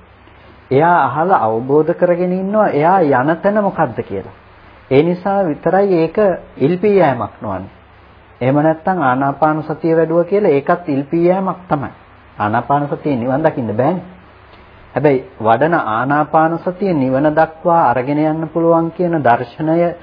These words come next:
එයා සුතමේ ඥානය තුළ ලබලා තියෙන නිසානේ ඒ ආනාපාන සතිය නිවන පිණිස පවතිනක් වෙන්නේ. අර පේසල් එක දවසක් හර මෛත්‍රී භාවනාව ගැනත් අර නිවනට නැඹුරු වූවක් කොටම දේශනා කරලා තියෙන. එතකොට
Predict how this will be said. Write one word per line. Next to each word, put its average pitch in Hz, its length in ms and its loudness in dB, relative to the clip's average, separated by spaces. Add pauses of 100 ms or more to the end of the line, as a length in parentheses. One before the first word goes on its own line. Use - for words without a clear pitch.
(220)
එයා 143 220 4
සුතමේ 151 500 -2
ඥානය 165 420 2
තුළ 170 220 0
ලබලා 131 320 2
තියෙන 175 280 -2
නිසානේ 175 580 -2 (260)
ඒ 147 220 4
ආනාපාන 156 640 0
සතිය 170 360 0
නිවන 139 340 0
පිණිස 180 280 -2
පවතිනක් 196 680 -2
වෙන්නේ. 156 280 -6 (1700)
අර 120 160 2 (140)
පේසල් 123 360 -4
එක 113 100 -6
දවසක් 120 420 -4
හර 113 180 -10
මෛත්‍රී 110 420 -2
භාවනාව 131 500 0
ගැනත් 127 320 -4
අර 127 160 -2
නිවනට 120 440 -2
නැඹුරු 123 360 -2
වූවක් 139 280 2
කොටම 156 280 -4
දේශනා 156 420 -2
කරලා 147 240 -8
තියෙන. 131 220 -8
එතකොට 127 320 -6